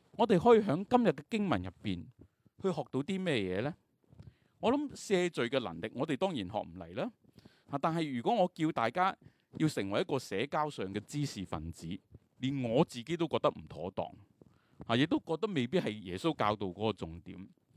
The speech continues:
啊，如果你請我食飯，我係絕對唔會隨便搞串你個 party 㗎。我都好擔心以後唔可以出嚟行。啊，所以你係可以安心請我食飯，我係好鍾意食飯㗎。我覺得我哋可以喺呢一段嘅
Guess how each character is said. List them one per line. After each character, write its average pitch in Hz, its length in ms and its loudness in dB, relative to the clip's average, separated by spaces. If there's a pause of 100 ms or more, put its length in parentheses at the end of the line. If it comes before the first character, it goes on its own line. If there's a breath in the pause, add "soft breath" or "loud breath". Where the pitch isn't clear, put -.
(320 soft breath)
啊， 131 160 0
如 123 140 4
果 196 140 6
你 175 120 2
請 151 300 -2
我 143 100 4
食 - 140 -4
飯， 92 320 -2
我 131 140 0
係 135 100 -2
絕 - 220 -10
對 110 160 -2
唔 92 100 -10
會 101 120 -6
隨 90 360 -8
便 101 240 -6 (300 loud breath)
搞 101 200 8
串 117 220 2
你 101 100 4
個 104 120 0
party 110 440 -2
㗎。 - 100 -10 (680 loud breath)
我 127 140 8
都 202 200 4
好 127 180 -12
擔 147 260 -2
心 147 260 -6 (100)
以 120 140 -2
後 98 240 -2 (520 soft breath)
唔 98 100 -8
可 123 180 4
以 123 60 2
出 156 120 -2
嚟 78 160 -6
行。 78 240 -6 (300)
啊， 87 180 -12
所 185 160 2
以 202 60 8
你 143 80 6
係 143 180 8
可 104 240 4
以 139 100 2
安 143 220 2
心 139 160 0
請 107 240 -2
我 92 120 -4
食 - 200 -6
飯， - 140 -14 (400 loud breath)
我 123 100 8
係 95 160 2
好 92 100 -2
鍾 123 200 -4
意 98 80 -6
食 - 140 -12
飯 92 200 -8 (160)
㗎。 - 80 -16 (1800 loud breath)
我 - 100 2
覺 220 140 4
得 294 100 4
我 196 220 6
哋 156 140 6
可 170 180 4
以 - 20 2
喺 180 140 2
呢 175 80 -2
一 202 560 2
段 - 0 -
嘅 127 100 -2